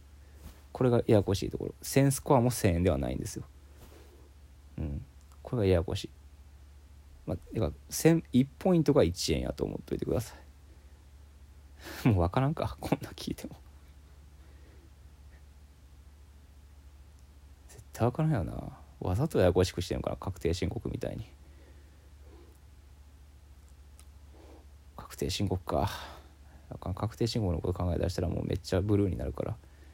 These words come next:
いや、青色申告なん？いや、違います。あの、白ですよ、僕は。ブルーになるっていうのは、あの、落ち込むっていう意味の方のブルーで、青色申告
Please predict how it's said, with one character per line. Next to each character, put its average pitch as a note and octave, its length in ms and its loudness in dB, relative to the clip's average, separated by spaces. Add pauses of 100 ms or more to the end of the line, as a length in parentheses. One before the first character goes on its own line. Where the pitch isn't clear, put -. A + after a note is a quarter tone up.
(380)
い - 40 0
や、 - 120 0
青 F#2+ 200 10
色 A2 140 10
申 C#3+ 200 2
告 F2+ 220 0
な C2 100 -2
ん？ - 140 -4 (420)
い F2 60 2
や、 E2+ 40 2
違 F#2+ 160 -2
い E2+ 40 2
ま E2+ 100 0
す。 F2+ 160 -6
あ - 40 -6
の、 - 240 -8 (840)
白 - 300 -4
で F2 80 -4
す - 100 -6
よ、 - 80 -2
僕 - 220 -8
は。 - 140 -10 (1600)
ブ G2+ 140 4
ル A2+ 100 8
ー - 40 8
に E2+ 80 2
な D2 100 0
る D2 80 2
っ D#2 40 -2
て - 320 -8 (1400)
い - 100 -4
う D#2+ 80 -2
の D#2+ 120 -2
は、 D#2+ 240 -2
あ C2 60 -10
の、 C2+ 460 -10
落 F#2+ 140 -2
ち - 60 -14
込 F#2 100 2
む E2 120 2
っ - 20 -4
て - 160 -6
い B1 60 0
う B1+ 60 0
意 - 20 -4
味 C#2 80 -4
の F#2 80 -2
方 - 240 -6
の - 160 -10 (300)
ブ G#2 100 -2
ル B1+ 140 -6
ー - 20 -8
で、 D#2+ 220 0 (500)
青 F#2 200 4
色 G2 160 6
申 - 220 -2
告 - 380 -6